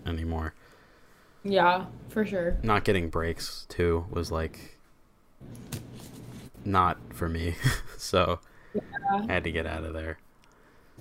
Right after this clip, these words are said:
Speaker 2: I don't blame you. That's, like, not okay.
Speaker 1: Yeah, it's, yeah, it's definitely not. I have friends that still work there, and I'm like, "Dude, just, you could work anywhere.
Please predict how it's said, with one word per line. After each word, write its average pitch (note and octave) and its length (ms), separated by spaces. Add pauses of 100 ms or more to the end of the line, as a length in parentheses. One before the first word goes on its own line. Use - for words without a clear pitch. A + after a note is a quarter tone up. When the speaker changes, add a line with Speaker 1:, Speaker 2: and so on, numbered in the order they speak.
(280)
Speaker 2:
I G3+ 80
don't G4 180
blame G#3+ 340
you. F3+ 200
That's, F3 280
like, D4 180 (460)
not F3+ 460
okay. D#3 420 (200)
Speaker 1:
Yeah, G2+ 420 (120)
it's, - 520 (500)
yeah, D#2+ 140
it's F#2+ 160
definitely F#2+ 320
not. E2+ 400
I A#2 100
have C3 160
friends A#2 400
that G2 120
still G#2 260
work F#2 240
there, E2+ 200
and E2+ 100
I'm F#2+ 140
like, F#2+ 240
"Dude, G2+ 280 (180)
just, - 260 (520)
you G#2+ 140
could B2+ 140
work A2+ 200
anywhere. F2+ 560